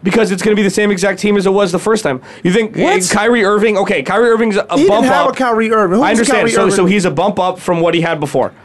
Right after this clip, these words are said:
Speaker 1: Okay, that's true. That's obvious.
Speaker 2: It's
Speaker 1: But
Speaker 2: not gonna be
Speaker 1: everybody
Speaker 2: ridiculous.
Speaker 1: else, it's the same damn team.
Speaker 2: It's not
Speaker 1: Andrew
Speaker 2: gonna be
Speaker 1: Varejão's
Speaker 2: ridiculous.
Speaker 1: still there.
Speaker 2: He's gonna be, and that's great, and that's a great thing that he's still there. You think LeBron gonna go
Speaker 1: Plays
Speaker 2: to Cleveland?
Speaker 1: twenty-five games a year.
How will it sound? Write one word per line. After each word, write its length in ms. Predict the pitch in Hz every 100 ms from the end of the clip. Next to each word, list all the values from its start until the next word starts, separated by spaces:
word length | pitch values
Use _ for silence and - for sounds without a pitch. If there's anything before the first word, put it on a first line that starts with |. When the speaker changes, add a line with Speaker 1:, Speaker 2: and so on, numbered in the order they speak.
| - -
Speaker 1:
Okay, 180 | 151 175
that's 240 | 190 190
true. 280 | 214 170 - - - -
That's 180 | 180
obvious. 440 | 175 156 123 - - -
Speaker 2:
It's 200 | 123 135
Speaker 1:
But 20 |
Speaker 2:
not 0 |
gonna 140 | 156 139
be 60 | 190
Speaker 1:
everybody 300 | 233 226 233
Speaker 2:
ridiculous. 300 | 190 214 208
Speaker 1:
else, 60 |
it's 80 | 196
the 60 | 214
same 240 | 233 220
damn 220 | 220 220
team. 340 | 226 262 196 110 - - - - -
Speaker 2:
It's 180 | 107
not 220 | 139 147 208
Speaker 1:
Andrew 200 | 254 254
Speaker 2:
gonna 100 | 226
be 20 |
Speaker 1:
Varejão's 60 | 294 208
Speaker 2:
ridiculous. 220 | 220 214
Speaker 1:
still 160 | 220 202
there. 240 | 214 262
Speaker 2:
He's 280 | 247 170 165
gonna 240 | 180 160
be, 120 | 147 147
and 540 | 143 143 156 151 151
that's 180 | 175 180
great, 360 | 156 202 196 -
and 120 | 147 170
that's 160 | 190
a 40 | 151
great 260 | 196 214
thing 360 | 170 139 117 110 139
that 140 | 160
he's 160 | 160 -
still 200 | 175 151
there. 280 | 139 110 - - - - - - - - -
You 160 | 175 254
think 180 | 285 226
LeBron 100 | 175
gonna 380 | 202 214 196 175
go 100 | 165
Speaker 1:
Plays 200 | 214 180
Speaker 2:
to 40 | -
Cleveland? 200 | 196 196
Speaker 1:
twenty-five 160 | 180 175
games 260 | 175 156
a 40 | 139
year. 240 | 123